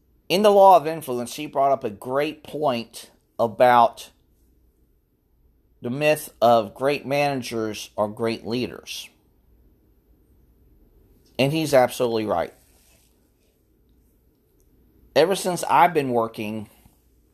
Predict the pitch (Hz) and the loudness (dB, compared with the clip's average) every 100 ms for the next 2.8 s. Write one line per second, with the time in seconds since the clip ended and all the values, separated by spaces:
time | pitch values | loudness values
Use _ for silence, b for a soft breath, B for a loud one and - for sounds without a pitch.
0 | _ _ _ - 123 131 117 131 139 143 | _ _ _ -12 -4 -2 0 -2 -4 -6
1 | 123 110 107 104 113 117 107 104 131 - | 2 2 2 -2 -6 -2 -2 -2 -8 -10
2 | 135 131 127 135 104 92 90 | -10 -6 -6 -4 -4 -2 -6